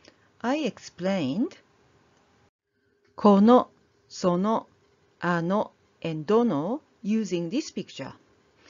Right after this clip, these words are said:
Kono is used when you are talking about something close to you. Sono is used when you are talking about something close to the person you are talking to. Ano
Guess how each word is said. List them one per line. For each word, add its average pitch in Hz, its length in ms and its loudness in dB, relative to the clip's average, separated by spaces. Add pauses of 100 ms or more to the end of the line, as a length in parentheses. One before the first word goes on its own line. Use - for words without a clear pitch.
(340)
Kono 190 480 0 (400)
is 160 200 -6
used 180 600 -4
when 180 220 -4
you 170 120 -4
are 160 60 -8
talking 180 460 -6
about 147 260 -8
something 156 500 -10
close 196 360 -6
to 190 120 -8
you. 143 380 -10 (1200)
Sono 202 600 6 (100)
is 160 220 -8
used 180 640 -4
when 170 260 -4
you 165 140 -6
are 160 60 -8
talking 175 440 -6
about 160 260 -6
something 165 460 -8
close 165 400 -4
to 156 140 -10
the 151 100 -8
person 165 720 -4
you 156 240 -6
are 143 60 -8
talking 220 500 -2
to. - 240 -16 (1400)
Ano 165 460 4